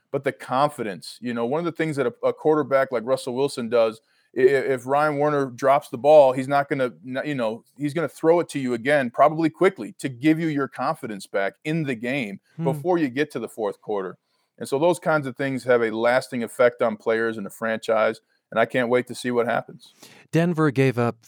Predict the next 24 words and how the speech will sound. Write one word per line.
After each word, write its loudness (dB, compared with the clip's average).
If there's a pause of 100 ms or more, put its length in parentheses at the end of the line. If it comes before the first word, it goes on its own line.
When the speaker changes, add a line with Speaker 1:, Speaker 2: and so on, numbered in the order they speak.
(180)
Speaker 3:
two 0
first -4
round, 2
two -4
second -2
round, -2
and -2
a 0
fifth -4
round -2
pick -4
to -12
Seattle, -4 (320)
along 0
with -2 (220)
defensive -8
tackle -8
Shelby -2
Harris, -6
tight -8
end -6 (260)
Noah -6
Fant, -6
and -10